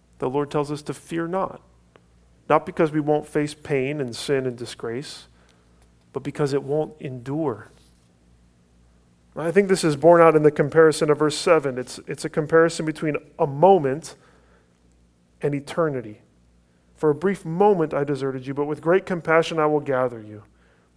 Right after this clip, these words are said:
Verse eight, "In overflowing anger for a moment I hid my face from you, but with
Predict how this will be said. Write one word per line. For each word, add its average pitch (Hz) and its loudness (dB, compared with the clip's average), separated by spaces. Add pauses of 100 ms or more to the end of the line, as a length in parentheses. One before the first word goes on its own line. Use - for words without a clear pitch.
(180)
Verse 143 -6
eight, 156 -2
"In 143 -4
overflowing 170 0
anger 160 -2
for 147 -2
a 139 0
moment 151 2
I 131 0
hid 135 -4
my 131 -4
face 160 -4
from 123 -14
you, 117 -14
but 127 -6
with 131 -12